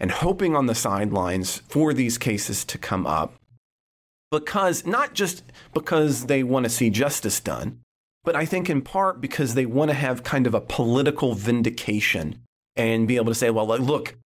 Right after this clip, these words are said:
th-, you know, this is the way it's, you know, this is gonna be kind of our chance to ride in." And I'm not sure that that second half of it, right, justice aside,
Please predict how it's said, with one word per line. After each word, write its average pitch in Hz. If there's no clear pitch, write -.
th-, 151
you 139
know, 120
this 131
is 120
the 120
way 117
it's, 104
you 113
know, 123
this 139
is 110
gonna 113
be 110
kind 107
of 104
our 104
chance 120
to 123
ride 98
in." 123
And 185
I'm 233
not 214
sure 185
that 139
that 143
second -
half 156
of 98
it, 87
right, 110
justice 123
aside, 120